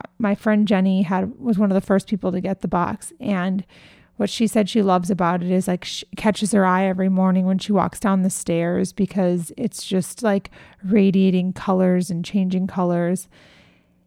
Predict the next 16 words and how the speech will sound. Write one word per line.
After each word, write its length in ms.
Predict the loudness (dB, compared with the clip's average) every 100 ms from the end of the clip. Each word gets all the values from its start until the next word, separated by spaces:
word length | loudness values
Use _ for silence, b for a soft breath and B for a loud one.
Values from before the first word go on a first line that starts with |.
| _ _ -2
And 160 | 0
that 140 | 0 0
she 140 | 0
walks 380 | 2 2 0 0
over 320 | 0 0 -2
to 240 | -2 0
it 280 | 0 0 -4 -8
and 200 | -8 -8
she 140 | -6
just 260 | -4 -4 -8
pulls 400 | -4 0 0 -2
a 60 |
card 580 | -4 -2 0 0 0 0
and 100 | -2
it 220 | -4 -4
just, 340 | -4 -6 -6